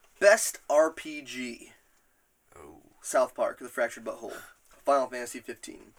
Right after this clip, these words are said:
Speaker 1: Divinity Original Sin two, Nier Automata, Persona five. My hot take is to not pick what Trey wants to pick.
Speaker 2: What was number two?
Speaker 1: I'm going Nier Automata.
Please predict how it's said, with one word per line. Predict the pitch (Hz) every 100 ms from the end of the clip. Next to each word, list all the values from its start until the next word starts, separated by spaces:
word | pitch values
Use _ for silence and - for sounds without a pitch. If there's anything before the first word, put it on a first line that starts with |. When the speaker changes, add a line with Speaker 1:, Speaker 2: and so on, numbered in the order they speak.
| _ -
Speaker 1:
Divinity | 139 294 330 330 170
Original | 135 143 143
Sin | 139 - 139
two, | - 135 127 123 - - 104
Nier | 127 139 139
Automata, | 123 117 117 113 110 110 - -
Persona | - 120 - 120 117
five. | 110 110 107 104 - - _ _ - _ -
My | 113 131
hot | 127 123 -
take | 117 110 110 - - _ _ _ _ _ _ _ _ _ _ _ _
is | 117
to | -
not | 113 117 -
pick | 120 101 - - _ _
what | 120 107
Trey | - 110
wants | 104 98
to | -
pick. | - - -
Speaker 2:
What | 113
was | 123
number | 135 131
two? | 113 117 85 - - _ _
Speaker 1:
I'm | 113
going | 113 110
Nier | 110 107
Automata. | 107 107 107 107